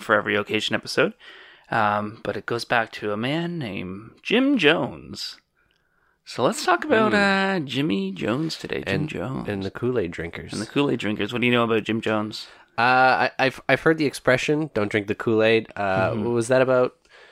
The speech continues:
Speaker 2: F-, s-, my understanding was it, uh, th-, when they drank the poison Kool-Aid?
Speaker 1: Yeah,
Speaker 2: And they
Speaker 1: it
Speaker 2: all
Speaker 1: was
Speaker 2: died?
Speaker 1: cyanide. Well, it was, it was Flavor Aid.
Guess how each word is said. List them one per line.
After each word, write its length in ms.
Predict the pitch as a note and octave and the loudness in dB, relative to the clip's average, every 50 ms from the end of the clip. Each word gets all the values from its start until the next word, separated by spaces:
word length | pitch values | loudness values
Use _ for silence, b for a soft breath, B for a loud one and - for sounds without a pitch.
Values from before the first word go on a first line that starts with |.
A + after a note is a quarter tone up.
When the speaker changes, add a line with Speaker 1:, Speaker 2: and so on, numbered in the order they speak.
| b b b b | b b b b
Speaker 2:
F-, 120 | - - - | -20 -20 -14
s-, 180 | - - - - | -12 -12 -10 -8
my 280 | A#2 G#2 A2 B2+ C#3 C#3 | -4 0 2 4 4 4
understanding 480 | C3 B2 - - - A#2+ A#2 A2+ A2+ | 4 2 0 0 0 2 2 2 2
was 180 | A2 A2+ A2+ A#2 | 2 0 2 4
it, 320 | A#2+ A2+ A2+ G#2+ - - | 4 4 2 0 0 0
uh, 240 | - A2 G#2+ G#2+ G#2+ | 2 4 4 4 2
th-, 120 | G#2 A2 - | 0 -4 -8
when 180 | - F#2+ G2+ G#2 | -4 -4 -2 0
they 100 | G#2+ G#2 | 0 -2
drank 260 | G2 - G#2+ G#2 G#2 | 0 0 0 -2 -2
the 60 | - G2+ | -4 -6
poison 400 | - - G#2+ A2 A#2 C3 B2+ B2+ | -2 0 0 0 0 -2 -4 -4
Kool-Aid? 480 | - - C#3+ C#3+ D3 D3 D#3 D#3 D#3 | -2 -2 0 0 2 0 0 0 2
Speaker 1:
Yeah, 400 | C#3 A#2+ F#2+ F2+ F2 F2 F2+ G2+ G#2 | 4 4 4 4 4 0 -2 -4 -6
Speaker 2:
And 100 | G2+ G#2 | -4 -2
they 60 | G#2 | 0
Speaker 1:
it 40 | G#2+ | 0
Speaker 2:
all 100 | G#2 G#2 | 2 2
Speaker 1:
was 100 | G2+ G#2 | 2 2
Speaker 2:
died? 120 | G#2 G2 | 2 4
Speaker 1:
cyanide. 580 | G#2 A#2 A#2+ A#2+ A#2+ A#2+ A#2+ A#2+ A#2+ A#2 A#2 - | 6 6 4 4 4 4 4 4 4 4 2 4
Well, 220 | A#2 B2 A#2+ A#2 | 6 6 6 6
it 80 | A2 A2 | 6 4
was, 220 | A2 A2 A2 - B B B B B B B | 0 -2 -4 -6 B B B B B B B
it 60 | C3+ | -2
was 120 | B2 A#2 | -2 -2
Flavor 340 | - - C#3+ C3+ B2 A#2 A2 | 4 6 6 6 6 4 2
Aid. 220 | G#2 A2 B2+ F3 | 2 0 0 -2